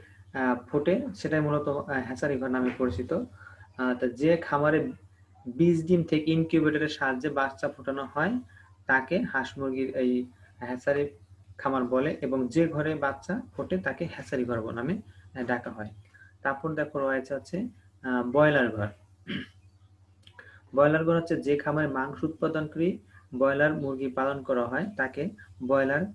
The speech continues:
খামার বলে। ব্রয়লার হচ্ছে তোমার মাংস উৎপাদনী খামার, আর লেয়ার হচ্ছে,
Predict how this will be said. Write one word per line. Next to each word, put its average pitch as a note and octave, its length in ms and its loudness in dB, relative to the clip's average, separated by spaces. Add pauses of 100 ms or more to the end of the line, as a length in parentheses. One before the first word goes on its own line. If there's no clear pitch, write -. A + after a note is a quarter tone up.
(220)
খামার C3 300 0
বলে। A2 260 -4 (960)
ব্রয়লার D3 360 6
হচ্ছে E3 280 0
তোমার D#3+ 180 -2
মাংস C#3+ 340 0
উৎপাদনী D3 400 0
খামার, C3+ 360 -2 (140)
আর A#2+ 240 -2
লেয়ার D3 340 2
হচ্ছে, C#3 380 -2